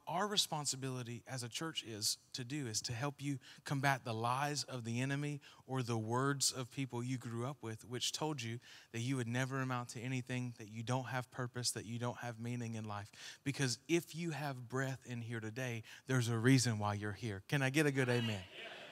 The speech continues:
So that's what we're gonna talk about. We're gonna talk about some roadblocks to discovering your purpose. And the reason why we've gone through this message series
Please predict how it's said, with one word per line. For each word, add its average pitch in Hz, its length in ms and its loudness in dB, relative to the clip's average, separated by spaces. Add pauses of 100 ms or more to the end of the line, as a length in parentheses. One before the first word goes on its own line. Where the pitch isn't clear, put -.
(1120)
So - 140 -2
that's 175 120 4
what 180 80 8
we're 160 80 6
gonna 151 140 6
talk 120 220 6
about. 107 120 4
We're 143 100 4
gonna 165 80 4
talk 151 200 4
about 131 160 4
some 123 200 2
roadblocks 127 680 2
to 120 380 0 (640)
discovering 123 840 6 (880)
your 117 160 2
purpose. 120 580 4 (1800)
And 151 140 4
the 143 80 2
reason 190 400 0
why 180 120 -2
we've 147 200 -4
gone 135 240 -2
through 135 140 -6
this 120 240 -2
message 120 360 0
series 110 400 -2